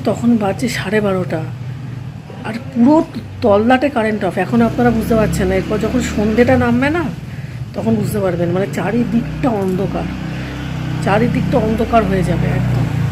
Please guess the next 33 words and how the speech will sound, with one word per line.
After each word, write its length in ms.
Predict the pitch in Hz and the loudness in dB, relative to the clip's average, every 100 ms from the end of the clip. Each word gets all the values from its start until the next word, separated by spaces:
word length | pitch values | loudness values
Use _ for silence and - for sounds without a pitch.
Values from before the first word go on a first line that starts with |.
| - - - - - - | 0 2 2 2 0 0
যাই 140 | - 196 | 2 2
হোক, 100 | 247 | 2
আমার 220 | 190 226 | 2 2
ফোনে 300 | - 226 233 | 0 0 0
চার্জও 440 | 220 196 185 240 220 | 0 0 0 0 -2
কম, 200 | 180 175 | -2 -2
জানি 180 | 190 202 | 0 0
না 100 | 202 | 0
ব্লগিংটা 460 | 175 185 190 196 208 | 0 -2 -2 -4 -2
আমি 120 | 208 | -2
কন্টিনিউ 420 | 202 180 - 208 | -2 -4 -6 -6
করতে 220 | 208 190 | -6 -6
পারবো 320 | - 170 170 175 | -4 -4 -4 -6
কি 140 | 170 | -6
না, 120 | 165 - - - - - - - - | -6 -8 -10 -10 -10 -10 -10 -10 -8
দেখা 200 | 180 196 | -6 -6
যাক 160 | 226 220 220 | -6 -6 -6
কি 80 | 208 | -6
হয়। 260 | 180 190 - - - - - - - _ _ - | -4 -6 -8 -8 -10 -10 -10 -12 -18 _ _ -20
মেয়েকে 400 | 196 202 196 226 | -16 -14 -14 -12
নিয়ে 200 | 214 220 | -8 -8
চলে 280 | - 190 180 175 | -8 -8 -6 -8
এসেছি, 360 | - - 143 - - - - - - - - - | -10 -14 -18 -16 -16 -16 -16 -16 -18 -18 -18 -12
এখনও 380 | 185 180 240 226 | -12 -8 -4 -4
কারেন্ট 380 | 226 202 202 202 | -4 -6 -6 -6
আসেনি। 400 | 180 - 196 208 202 - - - - - 233 | -8 -8 -6 -6 -8 -14 -16 -14 -16 -14 -10
আমাদের 360 | 214 226 240 247 220 | -6 -4 -2 -4 -4
কারেন্ট 340 | 202 214 214 | -2 0 0
এসে 220 | 196 196 | -2 -2
গেছিলো, 400 | 185 165 196 160 143 - 202 | -2 -2 -4 -6 -8 -10 -4
মানে 140 | 175 - - | -2 -2 -4
আমি 140 | 190 202 | 0 4
যখন 240 | 214 | 6